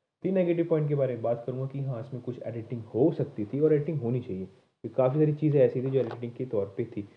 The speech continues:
क्लाइमैक्स मूवी का मुझे थोड़ा स्लो लगा, at the end में आते-आते क्लाइमैक्स मूवी को और भी अच्छा बांध सकती थी। खैर, लिसनर्स, सॉरी,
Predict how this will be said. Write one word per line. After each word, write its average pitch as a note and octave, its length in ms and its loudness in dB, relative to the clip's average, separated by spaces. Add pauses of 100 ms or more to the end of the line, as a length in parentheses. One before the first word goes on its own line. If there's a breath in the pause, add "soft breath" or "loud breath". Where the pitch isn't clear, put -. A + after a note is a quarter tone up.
(300 soft breath)
क्लाइमैक्स G3+ 460 6
मूवी E3+ 240 0
का E3+ 120 2
मुझे D#3+ 160 0
थोड़ा D#3 200 -6
स्लो D#3 340 4
लगा, F2+ 260 2 (260)
at G#2+ 60 0
the A2 100 -2
end D3+ 120 0
में F3 160 0
आते-आते B2 520 -2 (280 loud breath)
क्लाइमैक्स C3 440 2
मूवी C3+ 220 2
को C3+ 80 2
और A#2+ 300 2
भी C3 100 0
अच्छा C3 180 -2
बांध A#2 240 -2
सकती A2 320 -8
थी। A2+ 180 -8 (480 soft breath)
खैर, D3 260 4 (180)
लिसनर्स, C#3+ 360 2
सॉरी, - 460 -6